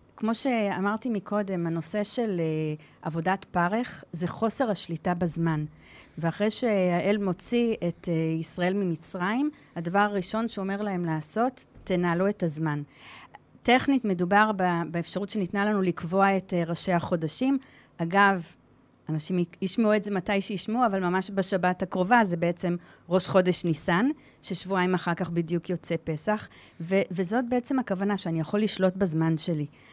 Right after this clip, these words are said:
אני חושבת שאנחנו, אה, שתינו עובדות גם עם, אה, צעירים,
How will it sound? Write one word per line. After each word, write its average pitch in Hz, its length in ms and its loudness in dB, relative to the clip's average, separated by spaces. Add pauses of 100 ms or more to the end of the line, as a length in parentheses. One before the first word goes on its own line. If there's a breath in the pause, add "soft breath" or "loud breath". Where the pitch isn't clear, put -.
(420 loud breath)
אני 185 140 0
חושבת 339 360 2
שאנחנו, 185 580 2
אה, 170 220 0
שתינו 214 380 0
עובדות 185 420 2
גם 175 220 2
עם, 180 280 2
אה, - 20 0 (280)
צעירים, 185 800 2